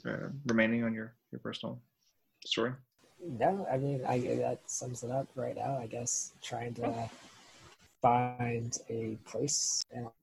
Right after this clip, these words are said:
Speaker 2: all of my thoughts. That
Speaker 3: Yeah.
Speaker 2: made no sense, but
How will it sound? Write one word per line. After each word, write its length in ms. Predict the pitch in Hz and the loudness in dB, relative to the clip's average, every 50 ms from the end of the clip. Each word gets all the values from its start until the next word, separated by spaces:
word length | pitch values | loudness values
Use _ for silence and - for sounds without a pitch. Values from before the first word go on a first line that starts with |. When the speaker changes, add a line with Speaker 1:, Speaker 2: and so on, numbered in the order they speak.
| _ - | _ -12
Speaker 2:
all 260 | 117 110 113 117 113 113 | -10 -10 -10 -10 -10 -12
of 180 | 113 117 - - - _ - 120 | -12 -14 -16 -20 -20 _ -16 -14
my 120 | 113 107 104 - - | -14 -14 -14 -16 -16
thoughts. 920 | - 73 73 - _ _ _ _ - - - - - - - - - - - - - - _ - | -16 -16 -18 -20 _ _ _ _ -10 -6 -4 -4 -4 -4 -4 -6 -8 -10 -12 -18 -20 -20 _ -2
That 80 | 113 294 | 2 4
Speaker 3:
Yeah. 180 | 349 359 - 120 120 | 6 6 4 2 -2
Speaker 2:
made 200 | 117 113 110 110 131 | -6 -8 -4 2 6
no 120 | 165 170 - | 6 6 6
sense, 460 | - - 123 - - - - - - - | 4 -2 -6 -4 -2 -2 -2 -2 -4 -8
but 140 | - - | -16 -16